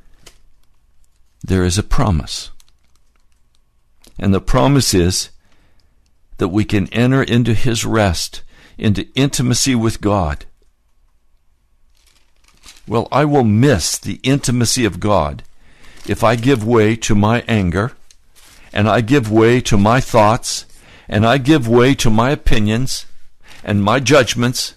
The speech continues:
I will miss entering into the rest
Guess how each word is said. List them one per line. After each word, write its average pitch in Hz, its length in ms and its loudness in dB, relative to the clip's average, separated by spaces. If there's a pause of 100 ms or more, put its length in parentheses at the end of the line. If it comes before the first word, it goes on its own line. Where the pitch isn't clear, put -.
(480)
I 110 180 0
will 110 200 2
miss 113 680 0 (720)
entering 127 460 -2
into 92 500 -2 (240)
the 98 140 -4
rest 98 720 -4